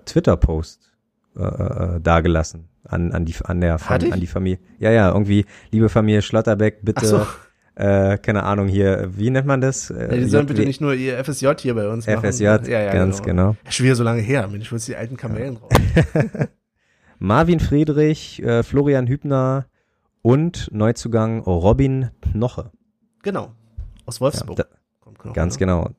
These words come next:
Speaker 1: Das bedeutet, wir haben eins, zwei, drei, vier, fünf Innenverteidiger, die vom Namen her wirklich alle super sind. Also erstligareif sind, beziehungsweise gute zweite Liga.
Speaker 2: Aber glaubst du wirklich, dass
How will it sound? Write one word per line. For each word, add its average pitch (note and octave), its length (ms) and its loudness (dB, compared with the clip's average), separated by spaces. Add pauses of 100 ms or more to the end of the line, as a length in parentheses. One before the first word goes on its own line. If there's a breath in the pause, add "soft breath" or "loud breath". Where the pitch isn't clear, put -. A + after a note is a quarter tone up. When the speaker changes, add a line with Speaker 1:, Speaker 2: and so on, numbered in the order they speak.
(220)
Speaker 1:
Das A2+ 220 2
bedeutet, F#2 500 2
wir F2 120 2
haben F2+ 120 0
eins, A#2 460 -2
zwei, F2 380 0
drei, F2+ 340 0
vier, G#2 400 -2
fünf - 520 -2
Innenverteidiger, A2 760 0 (300 soft breath)
die F#2+ 160 2
vom F#2+ 220 4
Namen A#2 320 2
her F2 220 2
wirklich F2+ 400 0
alle G#2+ 420 2 (960)
super F#2+ 380 2
sind. D#2 180 -4
Also F#2 180 0
erstligareif C3 640 2
sind, C#3 340 -4 (120)
beziehungsweise G#2+ 920 2
gute A#2+ 340 0
zweite F#2+ 340 0
Liga. D#2+ 280 -4 (320)
Speaker 2:
Aber B2 160 -2
glaubst C3 220 0
du C3 100 0
wirklich, B2 280 2
dass - 180 0